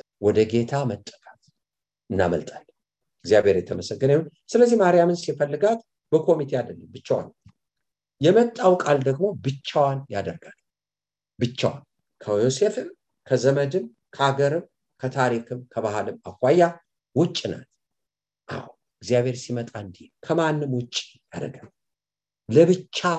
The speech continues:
እንድንገኝ ይፈልጋል። እግዚአብሔር የተመሰገነ ይሁን። ስሙ ለዘላለም ብሩክ ይሁን። እንዲህ ነው የመጣባት። ግን በዮሐንስ ወንጌል ላይ ጨርሳል ከጊዜ አኳያ። ልክ ነው። ጴጥሮስ ስለመገለጥ ቢጠየቅ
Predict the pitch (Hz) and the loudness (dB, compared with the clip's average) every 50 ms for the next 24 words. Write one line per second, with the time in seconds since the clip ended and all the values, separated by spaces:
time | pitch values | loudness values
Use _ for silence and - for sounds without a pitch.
0 | - - _ - 120 120 127 120 117 113 - - 113 113 113 113 - - - - | -6 -6 _ -2 0 0 2 2 0 -2 -2 -4 -4 -4 -4 -6 -12 -12 -12 -12
1 | 73 69 - _ _ _ _ _ _ _ _ _ _ _ _ _ _ _ - - | -12 -12 -16 _ _ _ _ _ _ _ _ _ _ _ _ _ _ _ 0 4
2 | 120 120 110 110 104 104 95 - 101 90 90 - - 80 78 78 78 - - - | 4 6 6 6 4 2 2 -2 -6 -10 -10 -12 -14 -14 -14 -14 -14 -14 -14 -20
3 | _ _ _ _ _ _ _ _ _ _ - - - 151 156 143 135 123 139 127 | _ _ _ _ _ _ _ _ _ _ -8 -2 0 2 4 4 4 4 4 4
4 | 117 117 110 107 98 92 - - 90 - _ _ _ _ _ - 110 113 127 143 | 4 4 2 0 -2 -6 -8 -14 -16 -18 _ _ _ _ _ -6 -4 -2 0 2
5 | 139 135 120 117 110 - - - 95 78 - - - _ _ _ _ _ - - | 2 2 4 2 2 0 -2 -8 -8 -8 -10 -14 -18 _ _ _ _ _ -2 0
6 | 135 131 113 110 107 107 104 101 98 92 87 - - 90 85 90 92 101 117 151 | 2 4 4 4 4 4 2 -2 -4 -6 -8 -8 -8 -6 -6 -4 -2 0 0 0
7 | 226 233 _ _ _ _ _ _ - - 110 - - - - - - - _ _ | 0 -2 _ _ _ _ _ _ -2 0 0 0 -2 -4 -12 -12 -14 -16 _ _
8 | _ _ - 117 98 95 92 104 90 80 - - - - - _ _ _ _ - | _ _ -4 -4 -4 -2 -2 -2 -4 -4 -6 -14 -18 -18 -18 _ _ _ _ -4
9 | - 165 165 - 220 220 202 196 - 196 190 - 214 220 214 214 - - 180 185 | -4 -2 2 4 4 4 4 4 2 0 0 2 2 0 0 0 0 0 0 2
10 | 175 170 160 160 165 165 156 139 139 - - 139 139 - - 190 208 220 214 214 | 2 0 0 0 -2 -2 -2 -4 -6 -10 -10 -12 -10 -4 -2 0 2 2 2 0